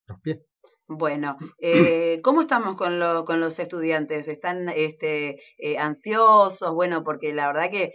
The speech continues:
Speaker 2: este, se están formando para esto y ahora se viene esta actividad.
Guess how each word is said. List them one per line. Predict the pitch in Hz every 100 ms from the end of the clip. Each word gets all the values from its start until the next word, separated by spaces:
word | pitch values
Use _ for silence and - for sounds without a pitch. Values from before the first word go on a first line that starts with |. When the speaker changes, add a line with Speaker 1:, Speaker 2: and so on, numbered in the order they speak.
| _
Speaker 2:
este, | 151 147 - 160 151
se | 147
están | 151 165
formando | 165 160 165 175 165
para | 156 151 160
esto | 196 220 254 262
y | 196
ahora | 165 165 165
se | 160 160
viene | 160 175
esta | 165
actividad. | 151 151 160 160 165 196 233